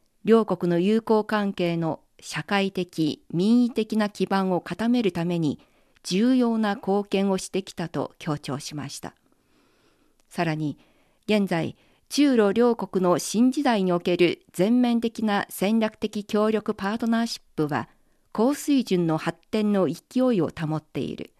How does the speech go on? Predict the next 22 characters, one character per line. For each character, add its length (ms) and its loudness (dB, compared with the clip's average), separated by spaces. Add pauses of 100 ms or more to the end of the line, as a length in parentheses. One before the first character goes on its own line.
(840)
各 300 2
分 240 0
野 80 2
に 100 2
お 80 0
け 160 0
る 160 0
交 280 2
流 200 2
や 220 0
協 300 0
力 260 -4
は 220 -2 (180)
絶 220 0
え 20 -2
ず 180 -2
進 300 0
化 180 -4
し 120 -10
て 120 -2
お 140 -2
り、 220 -4